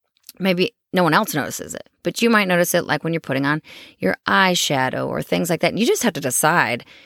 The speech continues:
which is better. Do you want the effects of the Botox, or, you know, is that something that you're seeing as a problem when you're putting on your eyeshadow and that's such a big deal to you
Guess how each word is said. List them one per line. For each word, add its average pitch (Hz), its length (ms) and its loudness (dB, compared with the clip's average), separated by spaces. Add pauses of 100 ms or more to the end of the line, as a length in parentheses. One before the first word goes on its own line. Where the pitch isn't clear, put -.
(360)
which 208 200 0
is 160 100 -4
better. 147 400 2
Do 151 100 -8
you 160 60 0
want 170 140 0
the 185 80 0
effects 175 260 -2
of 151 100 -4
the 180 60 2
Botox, 254 580 0
or, 170 400 2 (360)
you 160 100 -2
know, 143 260 2
is 170 160 0
that - 320 0
something 156 380 0
that 143 240 -2
you're 143 140 0
seeing 127 340 0
as 131 80 -2
a 135 60 -6
problem 131 260 0
when 123 80 0
you're 127 80 -2
putting 131 200 0
on 131 120 2
your 123 80 -2
eyeshadow 139 380 2
and 139 80 2
that's - 160 -2
such - 160 -8
a - 20 -10
big 143 180 -2
deal 135 220 0
to 139 140 -4
you 135 340 2